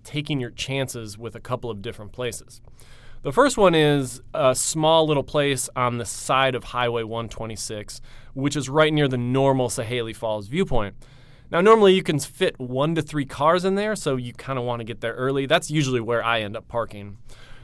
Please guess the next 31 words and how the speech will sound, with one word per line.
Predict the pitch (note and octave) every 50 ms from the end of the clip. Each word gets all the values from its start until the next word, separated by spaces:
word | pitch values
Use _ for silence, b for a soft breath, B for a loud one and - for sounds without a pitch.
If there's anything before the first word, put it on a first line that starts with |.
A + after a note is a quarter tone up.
| B B
The | E3 D3+
second | - B3+ C4 B3+ C4
one | G#3+ F#3 F3+ F3 E3+
is, | D#3+ D#3+ D3+
again, | D#3+ D3 E3+ F3+ F3 D#3+ D3
kind | C#3+ D3 C#3+ C#3
of | B2+
a | C#3
dice | C3 D3+ E3+ F#3 D3+ - C3+
roll | A2+ G#2 G#2
because | G2+ A2+ A2 - C3 B2 B2
it's | A#2+ G#2 -
on | C3 B2+ A#2+ A#2+ A#2+
Carmen | - - - - D#3+ F3+ F#3 F3+ F3+ D#3+
Reservoir | C#3 C3+ C3+ C#3 B2 C3 A#2+ B2+ B2 A#2 A2
Road, | G#2+ A2 B2+ C3+ B2+ A#2 A2 G#2+ G#2+ G#2 G#2 G2 - - - - - -
and | - B2+ A#2+ A#2+ A#2 A#2 A#2 A2 A2+ - -
that's | C3 D3+ E3+ -
the | - D#3
one | C#3+ C#3 C3
that | B2 -
connects | - - B2+ B2+ C3 C3+ B2+ - - -
the, | - A#2 A2 A2 A2 G#2+
the | A2 A#2
loop | A2+ A2+ A#2+ A2+ G#2
together, | - A#2 G#2 A2 A2+ G#2+ G#2 G#2
basically, | G#2 G#2 G#2+ G2+ - - G#2+ G#2+ G#2
on | G2 - G#2 G2+ G2
the | G2+ F#2+
south | - - A#2+ A2 G#2+ G2 G#2 -
end. | C#3+ D3 C#3+ C3+ B2 B2 A#2+